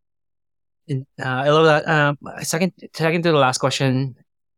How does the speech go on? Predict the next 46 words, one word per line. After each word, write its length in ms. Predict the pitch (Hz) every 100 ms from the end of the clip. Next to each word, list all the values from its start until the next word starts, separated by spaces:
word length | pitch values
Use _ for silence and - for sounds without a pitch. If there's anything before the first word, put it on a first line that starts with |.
| _
in 100 | - 135
terms 200 | 160 208
of, 180 | 202 -
like, 240 | 147 - -
an 100 | 131
advice 420 | 139 117 131 123
you 220 | 131 147 175
would 140 | 147
give 180 | 131 113
your, 180 | 117 113 - -
yourself, 420 | 117 - 107 104
but 140 | 117 113
a 60 | -
younger 340 | 120 127 131
version 300 | 117 117 113
of 80 | 107
Margaret, 440 | 104 104 110 110 - _ _
like, 180 | - 113
if 80 | -
you 100 | 127
can 100 | 135
travel 280 | 123 120 123
back 180 | 117 113
in 100 | 113
time, 400 | - 110 113 113 _ -
maybe 320 | 120 117 117
she's 200 | 113 -
starting 360 | - 110 107 110
out 260 | 107 104 _
in 280 | 120 107 98
marketing, 600 | 104 113 - 110 107 107 _ _ _ _ _ _ _ _
what 320 | 135 131 147
would 120 | 165
be, 120 | 160
like, 160 | 165 160
an 60 | 135
advice 460 | 120 113 120 -
you 120 | 123
would 140 | 123 120
send 200 | 120 117
out 180 | 113 -
to 100 | 120
that, 200 | 110 107 _ _ -
that 160 | 110
time 220 | - 127 123
portal? 360 | - 113 107